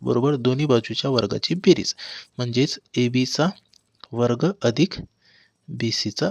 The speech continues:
वर्ग. बघा, या एकाच फॉर्म्युल्यावरून आपण सगळे क्वेश्चन सॉल्व्ह करत आहे. ठीक आहे. त्यासाठी हा फॉर्म्युला अतिशय महत्त्वाचा आहे, समजून घ्यायचा आहे. एसीचा वर्ग म्हणजेच कर्णाचा वर्ग बरोबर या दोन्ही बाजूच्या वर्गाची बेरीज,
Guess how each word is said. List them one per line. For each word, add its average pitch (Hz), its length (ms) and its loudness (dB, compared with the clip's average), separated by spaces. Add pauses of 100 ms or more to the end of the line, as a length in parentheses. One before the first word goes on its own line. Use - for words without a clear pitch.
(120)
वर्ग. 160 320 0 (160)
बघा, 139 220 0
या 139 260 2 (160)
एकाच 160 460 2
फॉर्म्युल्यावरून 131 580 -2
आपण 156 320 -4 (220)
सगळे 175 500 6
क्वेश्चन 143 320 0
सॉल्व्ह 120 300 2
करत 110 200 2
आहे. - 140 -14 (140)
ठीक - 160 -6
आहे. 202 80 2 (520)
त्यासाठी 143 360 2
हा 139 200 4
फॉर्म्युला 135 360 2
अतिशय 139 440 -2
महत्त्वाचा 139 480 0
आहे, 202 120 -2
समजून 131 380 -2
घ्यायचा 123 280 -4
आहे. - 580 -6
एसीचा 147 360 4
वर्ग 151 280 6
म्हणजेच 139 420 2
कर्णाचा 120 460 2
वर्ग 170 280 2 (840)
बरोबर 151 480 6 (200)
या 139 100 4
दोन्ही 180 280 6
बाजूच्या 127 480 2
वर्गाची 123 420 2
बेरीज, 214 400 4